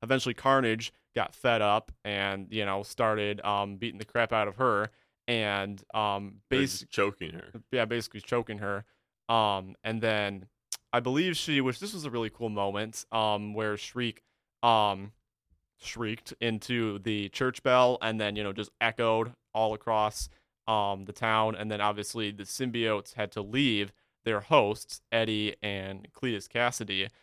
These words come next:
Speaker 1: And then, um, that's when, um, Eddie and Venom were able to destroy the, uh, symbiote.
Speaker 2: Yeah.
Speaker 1: And Cletus too, which this gets me back to the, um, famous, um,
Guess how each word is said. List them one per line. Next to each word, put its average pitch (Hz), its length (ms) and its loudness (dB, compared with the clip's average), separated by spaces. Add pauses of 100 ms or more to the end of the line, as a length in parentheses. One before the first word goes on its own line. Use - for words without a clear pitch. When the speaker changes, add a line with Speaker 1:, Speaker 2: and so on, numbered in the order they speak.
(260)
Speaker 1:
And 107 200 -2
then, 101 480 0 (160)
um, 101 480 -2 (480)
that's 101 360 -2
when, 101 460 -4 (540)
um, 98 480 0 (760)
Eddie 107 400 2
and 101 420 -4
Venom 104 360 -2
were 101 100 -4
able 101 160 -6
to 110 80 -16
destroy 104 640 -4 (400)
the, 101 320 0
uh, 101 260 -4
symbiote. 92 540 -6 (340)
Speaker 2:
Yeah. - 140 -4 (280)
Speaker 1:
And 110 240 -4
Cletus 110 380 -4
too, 120 200 2
which 110 160 0
this 143 160 0
gets 127 140 0
me 127 80 0
back 113 240 4
to 117 100 -6
the, 107 400 -2
um, 101 320 -2
famous, 113 680 -4
um, 101 380 -2